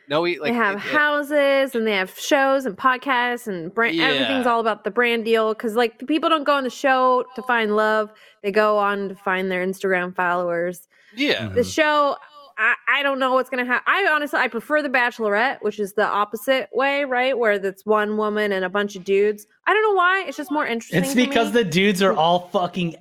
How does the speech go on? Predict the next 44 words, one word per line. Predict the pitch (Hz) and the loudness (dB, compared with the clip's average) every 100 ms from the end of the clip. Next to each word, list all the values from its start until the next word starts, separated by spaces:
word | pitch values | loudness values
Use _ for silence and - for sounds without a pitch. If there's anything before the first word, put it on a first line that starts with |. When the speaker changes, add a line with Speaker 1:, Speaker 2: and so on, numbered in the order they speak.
| - | -6
Speaker 4:
aggro, | 156 160 170 156 147 127 | 0 2 2 0 0 0
and | 139 | -2
it's | 160 - | -2 0
like | 175 160 170 | 0 0 0
the | |
alpha | 156 151 156 170 185 | 0 2 0 2 0
male | 185 185 190 190 | 2 4 2 0
mentality, | 180 180 175 147 151 180 196 196 | 0 -2 0 0 2 0 0 -2
like, | 160 | 0
Speaker 2:
<laughs> | 143 262 233 220 190 | 0 -2 -2 -2 -2
Speaker 4:
is | 190 175 147 160 | 0 0 0 -6
right | 147 185 202 | 0 0 0
from | - 202 | -2 -2
the | 180 | 2
beginning. | 165 147 160 147 | 0 2 0 0
Everyone | 135 156 170 180 | -2 0 0 0
is | 147 | -2
just | 160 - - | -4 -6 -4
puffing | 147 143 175 | -4 0 0
their | 170 156 | 2 0
chest. | - 147 180 | 0 -2 -2
It's | 180 - | -2 -4
way | 151 165 190 | -2 2 4
more | 185 175 160 | 4 2 0
entertaining. | 147 135 135 120 110 _ _ _ _ _ _ _ _ _ _ | 0 -2 -4 -6 -12 _ _ _ _ _ _ _ _ _ _
Like, | 160 | -2
the | 147 | 2
Speaker 2:
That | 190 214 | 4 4
is | |
Speaker 4:
women, | 277 | 4
Speaker 2:
more | 415 453 | 4 4
Speaker 4:
like, | - | 4
the | |
Speaker 2:
entertaining | 180 170 185 | 2 2 2
Speaker 4:
women | 285 320 | 2 2
just | 202 | 0
Speaker 2:
'cause | 143 | 2
that | |
Speaker 4:
bully | 170 214 214 | 4 4 2
each | 175 175 | 0 0
other, | 156 151 | 0 0
and | 151 160 156 | 0 0 -2
it's | 147 | -4
sad. | - 160 165 127 107 | -4 0 0 -2 -8